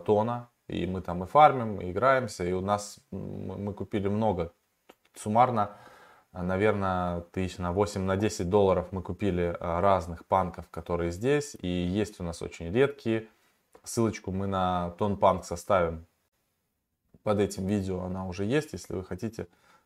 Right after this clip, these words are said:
а, тоже прикоснуться к прекрасному, можете, а, себе сминтить пару панков. Как говорится, лишним не будет,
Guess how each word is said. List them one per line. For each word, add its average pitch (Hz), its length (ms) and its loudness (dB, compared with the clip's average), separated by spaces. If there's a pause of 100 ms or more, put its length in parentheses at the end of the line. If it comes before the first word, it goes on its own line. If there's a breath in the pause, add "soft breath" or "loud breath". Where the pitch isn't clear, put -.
(120)
а, - 180 -4
тоже 90 400 0
прикоснуться 95 720 -2
к - 80 -20
прекрасному, 101 680 0
можете, 92 600 -2 (340 soft breath)
а, 82 560 -6
себе 92 480 2
сминтить 92 640 -4
пару 92 240 8
панков. 107 480 6 (180)
Как 90 200 -2
говорится, 95 500 2
лишним 95 380 -2
не 95 80 0
будет, 117 380 0